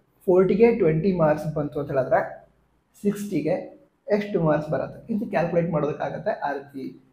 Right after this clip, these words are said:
calculate ಮಾಡಿ ಅದನ್ನ ಮಾರ್ಕ್ಸ್ ಅಂತ ವಿದ್ಯಾರ್ಥಿಗಳಿಗೆ ನೀಡಿದ್ರೆ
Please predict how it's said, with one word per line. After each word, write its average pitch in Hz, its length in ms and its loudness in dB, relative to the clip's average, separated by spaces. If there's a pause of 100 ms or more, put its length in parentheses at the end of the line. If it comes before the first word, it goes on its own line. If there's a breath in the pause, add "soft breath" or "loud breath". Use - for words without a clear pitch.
(220)
calculate 202 420 6
ಮಾಡಿ 165 420 0 (300 loud breath)
ಅದನ್ನ 196 320 6
ಮಾರ್ಕ್ಸ್ 170 600 4
ಅಂತ 160 120 -2
ವಿದ್ಯಾರ್ಥಿಗಳಿಗೆ 147 680 0
ನೀಡಿದ್ರೆ 185 760 4